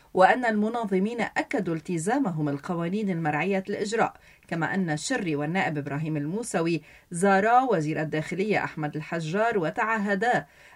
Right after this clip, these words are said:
ألا يتضمن الاحتفال إضاءة الصخرة بصورتي الراحلين.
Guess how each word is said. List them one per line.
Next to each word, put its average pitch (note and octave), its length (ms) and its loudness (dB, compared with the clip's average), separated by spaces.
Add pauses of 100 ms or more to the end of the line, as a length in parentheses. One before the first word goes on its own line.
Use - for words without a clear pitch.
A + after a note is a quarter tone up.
ألا A#3 200 4
يتضمن C4+ 680 2
الاحتفال G3+ 800 -2
إضاءة E3 380 -2
الصخرة F#3 440 -4
بصورتي A#3 680 -2
الراحلين. C#4+ 560 -2